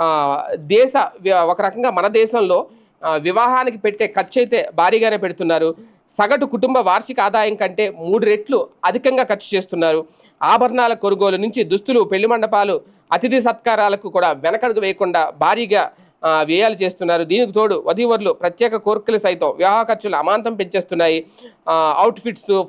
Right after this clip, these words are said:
ఫస్ట్ లుక్, మెహందీ, హల్దీ, ఫోటోషూట్, ఆ, ఇలాగ వినోద కార్యక్రమాలు యువత, ఆ, అమితంగా ఇష్టపడుతుంది. ఈ నేపథ్యంలో భారతీయ వివాహాలు ప్రపంచంలోనే అతిపెద్ద పరిశ్రమగా రూపాంతరం చెందడం ఆసక్తి కలిగిస్తున్న అంశం.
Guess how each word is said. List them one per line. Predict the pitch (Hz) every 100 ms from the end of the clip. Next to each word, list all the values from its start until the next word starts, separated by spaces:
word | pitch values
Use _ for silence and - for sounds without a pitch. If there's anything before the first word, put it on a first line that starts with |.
| 214
ఫస్ట్ | 208
లుక్, | 233 220 202 185
మెహందీ, | 180 226 233 202 190 165
హల్దీ, | 185 240 220 190 - _ _ _ _ _ _ _ 175
ఫోటోషూట్, | 220 220 247 233 233 208 185 180 _ _ 175
ఆ, | 170 165
ఇలాగ | 185 208 190
వినోద | 165 208 233
కార్యక్రమాలు | 226 208 208 202 190 190 175 190
యువత, | 170 196 233 190 - 208 _ -
ఆ, | 160 147
అమితంగా | 165 220 233 233
ఇష్టపడుతుంది. | - 208 202 196 175 170 165 _ -
ఈ | 214
నేపథ్యంలో | 240 233 226 220 220
భారతీయ | 165 175 208 247
వివాహాలు | 196 196 202 190
ప్రపంచంలోనే | 175 175 220 214 196 196
అతిపెద్ద | 170 165 208 226
పరిశ్రమగా | 202 180 190 202 196 185
రూపాంతరం | 165 196 196 196 185 180
చెందడం | 170 170
ఆసక్తి | 139 165 208 202
కలిగిస్తున్న | 185 180 175 - 160
అంశం. | 151 151 160